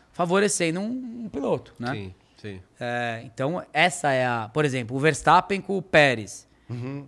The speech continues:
Speaker 1: O cara é um fenômeno, o Verstappen. Não tem o que falar, o cara, pô, melhor piloto. Agora, que tem, né? Não posso falar uma equipe que eu, eu não, não tô lá, mas que existe esse,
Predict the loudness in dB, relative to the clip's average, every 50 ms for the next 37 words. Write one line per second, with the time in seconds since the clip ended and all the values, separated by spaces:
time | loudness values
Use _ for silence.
0 | -18 _ -12 -12 -4 2 4 4 4 4 4 0 0 0 -2 -6 -2 2 4 6
1 | 6 6 4 2 0 -2 -4 -6 -6 -8 -6 -4 -6 -6 -4 -6 -10 -8 -6 -8
2 | -6 2 2 2 4 6 6 4 4 4 2 -4 -6 -4 -2 0 0 0 0 -4
3 | -6 -4 -2 -2 -2 -2 -4 -8 -8 -6 -6 -6 -4 -2 -2 -2 -2 -4 -8 -12
4 | -20 -20 _ _ _ _ _ _ -4 -2 -2 -2 -2 2 4 6 6 6 6 4
5 | 0 -4 -8 -14 _ _ _ _ _ _ _ _ -8 -2 0 0 0 -2 -4 -16
6 | -18 -14 -12 -10 -4 0 0 0 2 2 2 6 6 6 6 6 2 -14 -20 _
7 | _ _ _ -10 -4 -2 -2 -2 -2 -2 -4 -6 -6 -6 -10 -6 -4 -2 0 0
8 | 0 0 -2 -4 -2 0 0 0 -2 -4 -6 -8 -8 -4 -2 -2 -2 -2 -2 -2
9 | -2 -2 0 -2 -2 -4 -6 -8 -8 -6 -4 -4 -4 -4 -6 -6 -6 -4 -4 -4
10 | -4 -6 -6 -6 -6 -6 -6 -6 -6 -6 -6 -8 -10